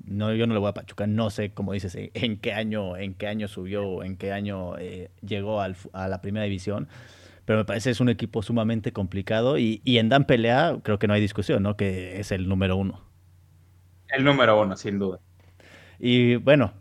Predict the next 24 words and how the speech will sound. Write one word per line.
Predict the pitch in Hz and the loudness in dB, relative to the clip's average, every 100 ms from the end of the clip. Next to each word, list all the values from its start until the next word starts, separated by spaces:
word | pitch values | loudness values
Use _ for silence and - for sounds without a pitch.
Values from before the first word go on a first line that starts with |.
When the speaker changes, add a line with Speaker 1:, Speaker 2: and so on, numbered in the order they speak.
| - | -8
Speaker 1:
aquí | 110 - 147 | -6 0 2
viene | 160 143 | 4 4
su | 120 | 2
hermanito, | 107 107 107 131 - 101 | 2 2 2 2 0 -2
¿no? | 110 135 | 0 2
León, | 110 110 120 113 - - - - | 4 4 4 2 -4 -16 -20 -12
eh, | 101 98 98 98 101 101 95 - | -6 -4 -2 -2 -2 -4 -6 -8
que, | 104 98 104 104 101 98 - _ - | -8 -4 -4 -6 -8 -10 -16 _ -16
híjole, | - 95 95 - - - - - _ _ _ _ _ _ - | -8 -8 -8 -14 -20 -20 -20 -20 _ _ _ _ _ _ -6
no, | 104 120 127 | -2 0 2
no, | 131 139 | 2 2
no | 143 147 156 | 4 4 4
sé, | - 165 135 - | 4 2 2 -2
no | 120 135 | -2 -2
sé | 160 | -2
qué | - | -6
opinar. | 120 123 117 117 | -4 -4 -4 -2
Quiero | 135 | -2
escuchar | 127 110 117 104 | -4 -6 -8 -6
primero, | 113 117 107 95 - | -4 -4 -4 -8 -12
primero | 104 107 110 | -8 -6 -4
tu | 107 | -4
versión. | 104 95 104 98 - - _ _ _ _ _ _ _ _ _ _ _ _ _ - | -4 -4 -4 -6 -10 -20 _ _ _ _ _ _ _ _ _ _ _ _ _ 2
Speaker 2:
Ja. | 147 | 2